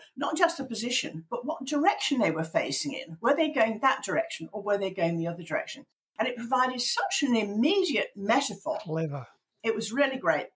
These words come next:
Speaker 1: And I'm not sure whether it's directly as a result. Certainly, the introduction to the workshop where we used the game board was by the president of the commission. And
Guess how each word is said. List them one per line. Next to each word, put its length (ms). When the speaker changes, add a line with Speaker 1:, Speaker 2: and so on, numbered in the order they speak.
Speaker 1:
And 240
I'm 200
not 200
sure 260
whether 280
it's 240
directly 640
as 180
a 40
result. 580
Certainly, 920
the 160
introduction 960
to 520
the 400
workshop 640
where 160
we 100
used 220
the 120
game 200
board 400
was 180
by 400
the 240
president 540
of 420
the 60
commission. 460
And 440